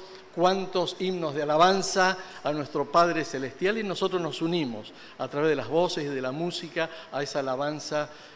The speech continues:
intercontinental o interespacial. ¿Qué les parece? Hermoso. Y que todos los que puedan ver este programa también puedan considerar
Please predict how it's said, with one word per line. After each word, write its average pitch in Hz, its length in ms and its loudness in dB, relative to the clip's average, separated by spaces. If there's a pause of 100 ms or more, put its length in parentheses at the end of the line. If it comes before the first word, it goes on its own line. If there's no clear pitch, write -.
(240)
intercontinental 185 1600 4
o 151 160 6
interespacial. 147 1040 2
¿Qué 156 160 0
les 147 120 2
parece? 123 500 -6 (440)
Hermoso. 127 560 0 (760)
Y 147 180 2
que 147 500 4
todos 180 200 6
los 165 120 6
que 160 100 -4
puedan 160 340 6
ver 175 160 8
este 160 220 2
programa 160 520 4
también 180 520 -2 (320)
puedan 165 380 2
considerar 180 1120 4